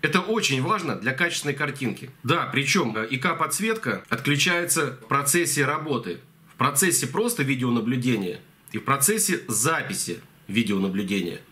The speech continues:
Многие почему-то думают, что И К подсветка — это мана небесная, и она должна светить всегда. Всегда, везде и не выключаться.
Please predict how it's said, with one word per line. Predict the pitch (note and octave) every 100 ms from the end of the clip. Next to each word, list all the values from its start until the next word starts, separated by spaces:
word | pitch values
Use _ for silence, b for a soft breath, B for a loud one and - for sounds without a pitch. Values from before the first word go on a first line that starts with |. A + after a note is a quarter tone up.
| - -
Многие | C3+ A#3+ G3
почему-то | E3+ D3 D#3+ F#3+ F3
думают, | E3 G#3+ D#3
что | - D#3+
И | D#3
К | F#3+
подсветка — | D#3+ D3+ - G#3+ A3 G2+
это | E2+ G#2+
мана | F3 G#3 B2
небесная, | A2 B2 B2 - F#2 C3 - -
и | G2
она | D#3 F3+
должна | B2+ E3
светить | E3+ B2 E3+ F#3
всегда. | - C3 C3 G#2+ F2 - -
Всегда, | - A2+ G2 E3 G#3+
везде | A#2+ F#2+ B2+
и | F3+
не | A#2
выключаться. | G#2+ C#3 C#3 A#2+ - -